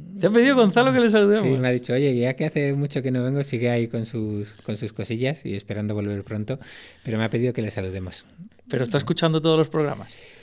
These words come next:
Speaker 2: Eh, yo creo que empezará, empezará ahora a coger un poquito, ha estado un poco ahí desconectado, pero ahora empezará un poquito a coger el,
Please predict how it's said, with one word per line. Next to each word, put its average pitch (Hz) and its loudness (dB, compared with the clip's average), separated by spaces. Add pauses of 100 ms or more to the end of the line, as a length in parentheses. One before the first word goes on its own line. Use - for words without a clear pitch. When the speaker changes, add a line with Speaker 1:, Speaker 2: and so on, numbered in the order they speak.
(140)
Speaker 2:
Eh, 139 2
yo 156 4
creo 175 2
que 170 0
empezará, 131 0
empezará 123 0
ahora 135 0
a 117 -6
coger 110 -2
un 110 -2
poquito, 104 -2
ha 107 -2
estado 120 -2
un 123 0
poco 120 -2
ahí 117 0
desconectado, 113 -6
pero 104 -8
ahora 107 -4
empezará 107 -6
un 101 -6
poquito 101 -10
a 98 -10
coger 98 -12
el, 90 -12